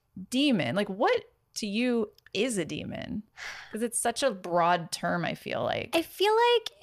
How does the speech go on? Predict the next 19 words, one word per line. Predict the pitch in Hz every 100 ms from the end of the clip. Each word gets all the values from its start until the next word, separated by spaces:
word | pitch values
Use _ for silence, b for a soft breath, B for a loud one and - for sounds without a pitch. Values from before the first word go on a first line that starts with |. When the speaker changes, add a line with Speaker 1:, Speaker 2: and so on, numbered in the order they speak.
| 285
Speaker 2:
in | 320 320
the |
biblical | 262 262 311 320 359
sense, | 349 370 381 359
a |
lot | 311 269 247
of | 285
the | 277 285
entities | 202 226 269 - 277 277 285
that | - 220
have | 240 226
been | 233
called | 226 - 214 220 208
demons | 214 214 240 269 294 311 294 -
are | 233
generally | 226 - 226 233 262 277 285 294 294 302 311 311 _ _ _ _ _ _ _ _ _ -
indigenous | 247 240 233 262 285 -
or | 226
pagan | 226 - 202 208 220 220 220 226 226